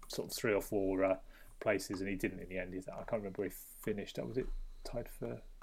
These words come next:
sixth or seventh or something like that, uh, in the end? But, um, a good week,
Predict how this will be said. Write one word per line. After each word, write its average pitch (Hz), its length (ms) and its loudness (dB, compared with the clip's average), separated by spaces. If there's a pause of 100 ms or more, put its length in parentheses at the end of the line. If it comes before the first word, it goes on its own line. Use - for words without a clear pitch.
(260)
sixth - 560 0
or - 20 -2
seventh 143 360 -2
or - 120 -10
something 135 180 -8
like 131 100 -4
that, - 920 -8
uh, 123 200 -2
in 120 80 -2
the 123 100 -2
end? 123 300 -2
But, - 260 0
um, 104 300 4 (300)
a 139 120 12
good 190 200 12
week, 139 460 12